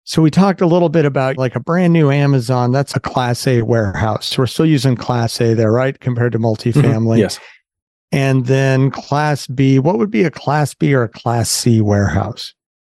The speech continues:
Speaker 2: Yeah, it's usually depicted by age. And so they built things very similarly because there wasn't Amazon that needed to put a door, put a package on your doorstep in two days.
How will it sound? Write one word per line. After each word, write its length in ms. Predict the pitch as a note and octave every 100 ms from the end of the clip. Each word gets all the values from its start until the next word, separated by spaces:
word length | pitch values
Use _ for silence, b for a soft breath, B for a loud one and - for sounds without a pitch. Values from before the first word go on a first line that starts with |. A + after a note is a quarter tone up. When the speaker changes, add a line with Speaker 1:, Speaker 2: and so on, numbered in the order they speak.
| _ -
Speaker 2:
Yeah, 200 | D#3 D3
it's 160 | C3
usually 320 | F#3 G3 G#3+
depicted 460 | D#3 C#3 C#3 C3 B2
by 180 | A2 G#2
age. 440 | A2+ A#2+ D3 - - _
And 180 | A#2+ A#2
so 520 | - A#2 A2 G#2+ G#2 -
they 400 | A#2 A2+ A2+ A2+
built 360 | G#2+ B2 C#3 -
things 440 | - C3 A#2+ A2
very 200 | G#2+ A#2+
similarly 720 | A#2 - B2 A#2 G#2+ G#2 G#2+ A2
because 400 | - A2+ A#2 G#2+
there 160 | G2 G#2+
wasn't 560 | G#2 A2+ A2+ A2+ G2+ B2+
Amazon 460 | A2+ G#2 G#2+ G#2
that 200 | G2+ -
needed 300 | A2+ A2+ G2+
to 80 | G#2
put 300 | - A#2+ -
a 60 | G#2+
door, 420 | A2 G#2+ G#2 G2+ B B
put 160 | - A2+
a 20 |
package 400 | - A2 A#2 G2+
on 80 | G#2+
your 120 | G#2
doorstep 540 | A2+ A2 - G#2 G2
in 120 | G2+ F#2
two 200 | A2+ F#2+
days. 380 | G2+ F2+ -